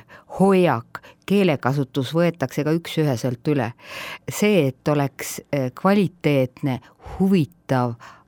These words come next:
arendav, eh, rikastav, eh, kommenteerimine, selle eest ei pea kindlasti ainult meie fond seisma. Kindlasti peaksid ajakirjandusväljaanded ise selle eest seisma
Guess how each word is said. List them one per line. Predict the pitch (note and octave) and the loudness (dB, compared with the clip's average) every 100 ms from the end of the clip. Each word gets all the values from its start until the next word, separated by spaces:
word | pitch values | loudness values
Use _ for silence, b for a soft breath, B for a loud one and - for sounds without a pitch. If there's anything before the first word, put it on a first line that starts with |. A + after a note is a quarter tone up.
| - | -2
arendav, | F3+ G3+ D#3 B2 A#2 A#2+ A2+ A#2+ - B B B D3 | 2 4 2 2 0 0 -2 -4 -16 B B B -8
eh, | C3 B2+ | -6 -2
rikastav, | D#3+ A3+ - E3+ C3 - - C3+ B2+ | 0 0 2 0 0 -4 -2 0 0
eh, | A#2+ - - - D3 C3+ | -4 -12 -20 -14 -8 -4
kommenteerimine, | E3 E3 D3+ C3+ A3+ B3+ F3+ C#3 B2+ B2 B B - | 0 2 2 0 2 2 4 2 2 0 B B -6
selle | F#3+ G3 F3+ C#3+ | 0 2 2 2
eest | C3 - | 0 -2
ei | D3 | 0
pea | D#3 D3 | 0 0
kindlasti | F#3+ E3 A#2+ - | 2 2 0 0
ainult | C#3+ D3 C3 - _ - C#3 | 0 2 0 -4 _ -6 -2
meie | C#3+ C#3+ | 0 0
fond | - G3 F#3+ - | 2 2 4 2
seisma. | C#3+ C3 A#2+ B2 A#2+ - B B | 2 2 2 0 0 -4 B B
Kindlasti | F#3 F3 D3 D#3 | 2 2 2 2
peaksid | F3 D#3+ - D#3 | 2 0 -2 0
ajakirjandusväljaanded | F3+ D#3+ C#3 C3+ B2+ D3+ D#3+ C3+ C3 A#2+ - | 2 2 2 2 2 2 2 2 2 -2 -2
ise | E3+ F3+ C3+ | 0 4 2
selle | C3+ C3+ B2 | 4 2 2
eest | A#2+ - | 0 0
seisma | C3+ B2+ - A#2+ | 0 2 2 0